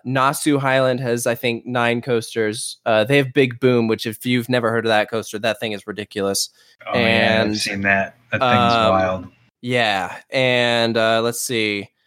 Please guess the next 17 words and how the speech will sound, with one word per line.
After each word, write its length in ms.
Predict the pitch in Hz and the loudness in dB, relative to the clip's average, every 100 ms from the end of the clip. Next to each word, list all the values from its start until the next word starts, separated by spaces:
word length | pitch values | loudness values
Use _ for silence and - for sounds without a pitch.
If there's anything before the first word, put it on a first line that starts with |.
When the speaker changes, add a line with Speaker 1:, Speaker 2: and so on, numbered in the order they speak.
| _ _ - | _ _ -4
Speaker 1:
The 80 | 151 | -2
one, 360 | 143 170 208 220 | 0 0 0 -2
there's 280 | 156 185 147 | -2 -2 -2
one 300 | 143 190 220 | -2 -2 0
main 200 | 202 190 | 0 0
park 280 | 175 165 151 | -2 -2 -2
in 80 | 147 | -8
Japan 280 | 139 143 | -4 -2
that 80 | 131 | -2
we 80 | 131 | -4
did 120 | 127 | -4
not 240 | 135 127 120 | -2 -2 -2
do, 220 | 123 113 | -4 -2
and 100 | 117 | 0
that 200 | 123 123 | 0 0
was, 240 | 131 123 - | -2 -4 0
uh, 260 | 131 113 | 2 2